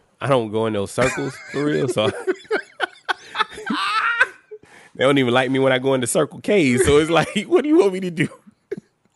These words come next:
The Asian stores, I mean,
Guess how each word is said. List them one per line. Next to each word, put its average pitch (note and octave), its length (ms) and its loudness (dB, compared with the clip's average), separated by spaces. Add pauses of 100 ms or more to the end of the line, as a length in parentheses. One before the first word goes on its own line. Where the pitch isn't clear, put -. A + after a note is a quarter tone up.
(840)
The A2+ 100 0
Asian D3 480 0
stores, D3 440 0
I D#3 100 2
mean, F3+ 400 0